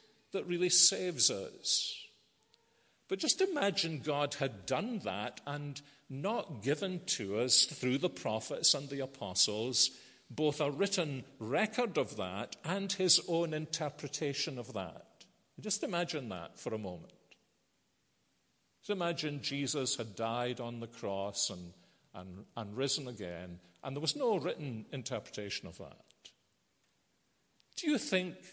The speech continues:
that there would be an authentic account of the gospel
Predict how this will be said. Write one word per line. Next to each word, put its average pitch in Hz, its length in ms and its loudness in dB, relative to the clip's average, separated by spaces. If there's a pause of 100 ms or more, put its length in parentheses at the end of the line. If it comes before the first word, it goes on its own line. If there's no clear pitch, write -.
that 143 220 2 (580)
there 135 160 2
would 120 220 -2
be 123 180 -2
an 123 220 -4
authentic 113 840 -4
account 123 760 -8 (160)
of 139 240 -2
the 147 80 0
gospel 135 720 0